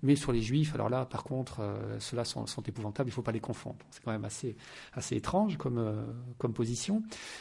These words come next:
mais, euh, disons que, euh, ce qui est in-, intriguant, c'est, euh, le fait que, euh, Liszt est lui-même, euh, connecté à d'autres personnages importants, Baudelaire, en particulier.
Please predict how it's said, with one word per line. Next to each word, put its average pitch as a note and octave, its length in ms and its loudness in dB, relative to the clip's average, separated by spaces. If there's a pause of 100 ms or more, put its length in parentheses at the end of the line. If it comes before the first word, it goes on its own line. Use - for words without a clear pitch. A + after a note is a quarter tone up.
(120)
mais, C#3+ 300 10
euh, B2 200 6
disons C3 320 4
que, B2+ 520 4
euh, A#2+ 240 0
ce - 140 -6
qui - 120 2
est D3 140 4
in-, C3 160 4
intriguant, C#3+ 460 4
c'est, D3+ 460 6
euh, A#2 600 4
le B2+ 140 4
fait - 260 0
que, - 120 4
euh, A#2 600 4
Liszt C#3 400 2
est E3+ 80 0
lui-même, B2+ 540 6 (420)
euh, A2+ 360 4
connecté D3+ 580 6
à A#2 160 2
d'autres D3+ 300 6
personnages B2+ 480 2
importants, D3 520 10
Baudelaire, C3 480 4 (320)
en B2 120 -2
particulier. A2+ 580 -4